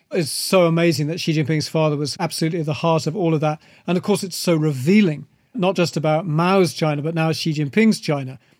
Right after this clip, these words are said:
that the crime that the Soviets committed that made Mao Zedong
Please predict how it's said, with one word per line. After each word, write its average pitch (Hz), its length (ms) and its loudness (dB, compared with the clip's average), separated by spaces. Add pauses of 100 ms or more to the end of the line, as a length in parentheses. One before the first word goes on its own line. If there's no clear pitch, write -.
that 185 160 -2
the 165 80 -4
crime 208 640 2
that 170 140 0
the 165 80 -4
Soviets 156 500 0
committed 160 560 0
that 160 220 -10
made 160 260 0
Mao 165 200 0
Zedong 151 440 0